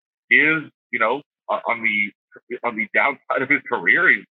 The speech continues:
he's almost at the end. He's looking for a place to play a year or two, and I think he would, he would fit into the defense. I think he's the kind of guy that would thrive for, you know, in a twenty to twenty-five play, uh, role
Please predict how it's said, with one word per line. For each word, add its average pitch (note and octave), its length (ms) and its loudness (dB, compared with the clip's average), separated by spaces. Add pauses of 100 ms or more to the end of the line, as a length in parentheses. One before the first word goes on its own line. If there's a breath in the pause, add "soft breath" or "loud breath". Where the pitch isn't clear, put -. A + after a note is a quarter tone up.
(360)
he's G#2+ 180 2
almost B2+ 260 0
at - 100 -6
the G#2+ 160 4
end. D#3+ 280 2
He's G#2 100 -8
looking A#2 220 -4
for C3 80 0
a A2+ 40 -12
place A#2 220 -4
to A#2+ 80 -18
play A#2 160 0
a B2+ 40 4
year A2 200 4
or - 40 -2
two, F#3 180 -4
and C3+ 80 4
I A2 40 -2
think - 220 -2
he C#3 80 -4
would, A#2+ 160 -4 (260)
he C#3 60 2
would B2+ 160 0 (160)
fit F#3+ 200 4
into D#3+ 180 0
the A#2+ 160 -6
defense. G2+ 420 -2
I A#2 60 0
think C#3 160 -18
he's - 160 -12
the - 140 -14
kind C3+ 120 0
of G#2+ 60 -2
guy A#2 180 2
that A2 220 0 (400)
would A#2+ 200 0
thrive A#2 540 0
for, G#2+ 140 0
you B2 100 2
know, G#2 140 2
in G2+ 60 0
a G#2 60 0 (160)
twenty A#2 200 2
to G#2+ 100 -4
twenty-five A2+ 420 0 (140)
play, A2 380 2 (500)
uh, F#2+ 140 2
role A2+ 420 -2